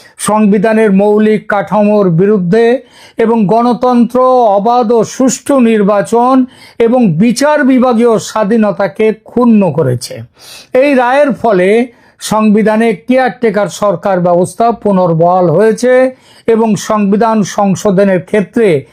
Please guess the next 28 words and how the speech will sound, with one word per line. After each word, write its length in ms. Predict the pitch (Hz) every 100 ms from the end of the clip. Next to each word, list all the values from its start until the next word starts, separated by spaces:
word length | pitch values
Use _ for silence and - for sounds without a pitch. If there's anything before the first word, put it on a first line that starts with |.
| _ _ 185
গণভোটের 1000 | 156 208 240 277 185 233 226 226 202 202 _ _ _
বিধান 600 | 165 214 214 240 208 123 - _ _
পুনর্বহাল 840 | 214 202 202 170 180 165 208 220 226 _ _ 165
হয়েছে। 400 | 165 165 - - _ _ _ _ - _ -
এই 140 | 269 285
রায়ের 300 | 277 277 240
বিরুদ্ধে 600 | 247 254 196 262 269 294 - _ _ _ -
আমি 260 | 226 233 233
এই 180 | 226 220
রায়ের 320 | 214 220 214
ব্যাপারে 440 | 208 202 226 240
আলোচনায় 640 | 226 202 190 208 202 202
এখা-, 240 | 185 - 220
এক্ষুনি 380 | 165 - 196 175
যাচ্ছি 360 | 165 165 -
না, 260 | 214 247 320 - _ _ _ -
এটা 280 | 208 220 202
এই 220 | 196 185
আলোচনার 500 | 190 180 196 196 180
বিষয় 440 | 165 165 220 220
নয়। 300 | 214 226 254 - - -
তবে 320 | 262 247 254 247
এই 180 | 262
রায়ের 380 | 240 226 240 233
বিরুদ্ধে 440 | 185 208 214 190 269
আপিল 500 | 302 208 - 262 190
করা 320 | 170 151 139
হয়েছে। 400 | 131 131 -